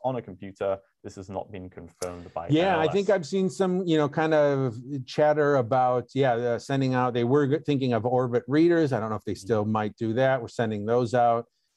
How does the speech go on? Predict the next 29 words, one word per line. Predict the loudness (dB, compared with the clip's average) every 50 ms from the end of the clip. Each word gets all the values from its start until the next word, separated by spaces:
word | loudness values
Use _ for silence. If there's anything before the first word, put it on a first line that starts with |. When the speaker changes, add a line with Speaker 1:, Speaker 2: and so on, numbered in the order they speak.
| _ _ -2
Speaker 2:
Um, | 0 0 2 0 0 -2 -2 -6 -8 -8 -8
computer | -8 -10 -8 -2 0 2 4 4 4 4 4 2 0 0
listening, | 0 0 0 0 0 -2 -2 0
'cause | 0 0 0
there | 2 2 2
is | 2 2
no | 0 2 4
way | 4 2 2
to | 2 0
listen | -2 -2 -4 -4 -4 -2
to | 0 0
it | 0
on | 0 -2
a | -4
computer | -8 -10 -14 -6 0 2 4 4 4 4
right | 4 2 0 -2
now. | -4 -4 -2 0 0
There's | 0 0 -2 -2
no | -4
Speaker 1:
Mm-hmm. | -4 -4
Speaker 2:
digital | -6 -6 -6 -4 -2 -2 0
rights | 0 -2 -4 -4 -4
management. | -2 0 0 0 0 -2 -2 -2 -2 -2 -2 -6 _ _ _ _ _ -2
The | 0 0
other | 2 2 2 0
thing | 0 2 2 2
we, | 4 4 4 4 4 4 4 4 4 2 0 -2
there | -4 -4 0 0 2 2 2 0
is, | -2 -2 -6 -12 -20 -20 -16